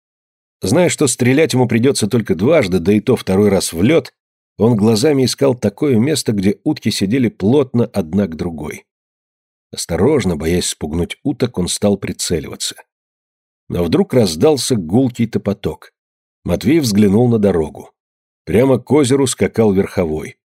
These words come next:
"Спугнет", подумал Матвей и не успел спустить курок, как утки встревоженно с шумом поднялись с озера. Матвей с досады выскочил из шалаша и выстрелил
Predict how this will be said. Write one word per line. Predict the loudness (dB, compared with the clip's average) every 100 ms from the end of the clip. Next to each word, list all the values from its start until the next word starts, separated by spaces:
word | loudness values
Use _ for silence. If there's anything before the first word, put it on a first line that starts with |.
| _ _ _ _ _ _ _ _ -12
"Спугнет", | -10 -6 -2 0 0 0 2 2 -2 -6
подумал | -6 -4 -2 -4
Матвей | -4 0 2 2
и | 2
не | 2
успел | 2 2 0 -2
спустить | -2 -4 -2 -4 -4
курок, | -2 0 0 -2 _ _ _ _ _
как | -2 0
утки | 0 0 -2
встревоженно | 0 0 2 2 2 2 0
с |
шумом | 0 -4 0 2 2
поднялись | 0 -2 0 0 -2
с | -2
озера. | -2 -4 -8 -14 -20 _ _ _ _ _ _ _ -2
Матвей | 0 2 2
с | 4
досады | 2 2 2 2
выскочил | 2 0 -2 0
из | 0
шалаша | -2 -4 -2 0 0
и | 0 0
выстрелил | 2 2 0 0 2 2